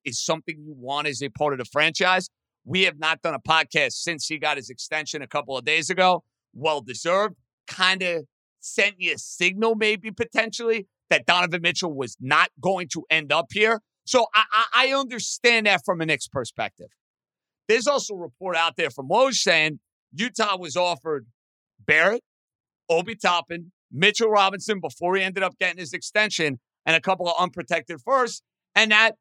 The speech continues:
the Utah Jazz were not willing to do business. They were not willing to tango.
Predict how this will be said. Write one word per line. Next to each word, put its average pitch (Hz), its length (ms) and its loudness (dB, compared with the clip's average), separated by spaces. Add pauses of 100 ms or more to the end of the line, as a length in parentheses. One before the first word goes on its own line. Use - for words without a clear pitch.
(120)
the 208 80 0
Utah 220 360 4
Jazz 220 380 4
were 214 80 -4
not 214 200 0
willing 220 240 -4
to 208 40 -10
do 190 140 -12
business. 240 500 -4 (200)
They 214 100 4
were 220 120 4
not 214 200 4
willing 214 220 2
to 214 100 -4
tango. 175 440 4